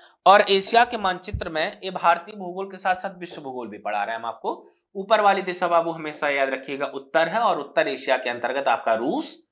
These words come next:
आपका मंगोलिया और चीन आता है। आगे वाली दिशा आपकी पूरब है, पूरब में यहाँ पर उत्तर कोरिया, दक्षिण कोरिया, आपका जापान, ये सब आ जाएगा। नीचे वाला भाग ये दक्षिण है,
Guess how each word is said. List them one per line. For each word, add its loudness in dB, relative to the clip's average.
आपका 4
मंगोलिया -2
और -6
चीन -10
आता -16
है। -18
आगे 6
वाली 6
दिशा 2
आपकी 2
पूरब 0
है, -6
पूरब 2
में -4
यहाँ 4
पर 4
उत्तर -2
कोरिया, -2
दक्षिण -4
कोरिया, 4
आपका 2
जापान, 4
ये -8
सब -6
आ 0
जाएगा। -4
नीचे 4
वाला 10
भाग 6
ये -2
दक्षिण -2
है, -6